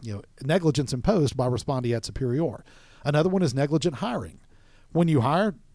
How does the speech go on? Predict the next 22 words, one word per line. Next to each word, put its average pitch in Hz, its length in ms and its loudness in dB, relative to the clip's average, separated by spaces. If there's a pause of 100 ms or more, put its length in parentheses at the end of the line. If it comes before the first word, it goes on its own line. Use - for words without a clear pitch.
(180)
don't 175 220 -2
fail 196 200 0
to 180 80 -4
do 202 80 2
a 185 60 4
background 170 460 0
check. 98 280 -8
Look 120 160 -8
at 170 100 -4
criminal 220 360 0
background 113 560 -2
and, 139 320 -6
and 139 180 -4
other 170 320 2
issues 156 440 0
that 123 120 -2
may 131 140 0
come 147 220 -6
to 147 60 -2
light. 151 400 -8 (540)
Um, 139 360 0 (260)
don't 151 340 0